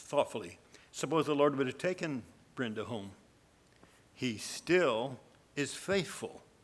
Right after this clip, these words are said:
I realize there's blessings, but understand God is faithful. That doesn't change his... And now I want to just deal for a little bit. Simple things that we all know. God's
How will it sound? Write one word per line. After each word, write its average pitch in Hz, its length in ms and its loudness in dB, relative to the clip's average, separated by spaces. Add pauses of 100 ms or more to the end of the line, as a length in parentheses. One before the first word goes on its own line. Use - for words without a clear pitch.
(440)
I 131 60 -2
realize 143 420 4
there's 113 120 -6
blessings, 131 560 0
but 123 140 -4 (180)
understand 143 460 0
God 135 160 2
is 123 120 -6
faithful. 139 500 -2 (340)
That 147 100 8
doesn't 131 280 2
change 180 400 4
his... - 280 -6 (760)
And 143 140 -4
now 175 420 6 (1040)
I 131 60 -2
want 151 240 0
to 151 60 0
just 143 280 -4
deal 170 200 2
for 156 100 -4
a 135 40 -6
little 127 200 -2
bit. 123 440 -4 (180)
Simple 196 560 4
things 175 380 0
that 139 160 -4
we 131 140 -2
all 156 240 4
know. 123 360 -2 (760)
God's 170 800 4